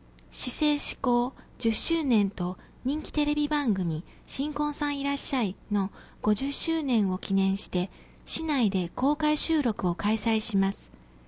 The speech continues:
市内在住で結婚三年以内の楽しい新婚さんの参加をお待ちしています。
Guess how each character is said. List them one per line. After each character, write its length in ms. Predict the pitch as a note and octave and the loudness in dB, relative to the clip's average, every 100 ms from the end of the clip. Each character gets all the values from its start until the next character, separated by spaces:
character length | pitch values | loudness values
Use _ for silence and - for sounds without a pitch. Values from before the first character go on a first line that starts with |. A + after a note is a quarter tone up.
| - - - | -20 -20 -16
市 200 | - D#4+ | -8 0
内 200 | E4 C#4+ | 2 2
在 240 | G#3 G#3 G3 | 4 4 4
住 220 | F#3+ F#3 | 0 0
で 240 | F#3 F#3+ - - - | 0 0 -4 -20 -2
結 200 | G#3+ G#3 | 0 0
婚 220 | - D4 | 0 -2
三 300 | - D4+ D4+ | 0 0 0
年 260 | D#4 D4+ D#4+ | -2 -4 -4
以 60 | |
内 220 | D4 A3 F#3+ | 0 2 2
の 200 | E3 - - - | 0 -4 -12 -4
楽 200 | - G#3+ | 2 2
し 200 | C4 F4 | 2 0
い 40 | C#4 | 0
新 260 | - A#3+ | 0 0
婚 240 | B3 C4+ C4 | 0 -4 -2
さ 180 | C4 B3+ | -2 0
ん 100 | B3 | -2
の 60 | |
参 280 | B3 B3 A#3 | -2 0 0
加 200 | A#3+ A3+ | 2 2
を 120 | A3+ - - - | 0 -4 -12 -2
お 80 | |
待 260 | G3 A#3+ B3+ | 0 2 -2
ち 60 | C4 | -2
し 40 | |
て 140 | - | 0
い 80 | A#3+ | 2
ま 180 | A3 A3+ | 4 2
す。 200 | - - | 0 -6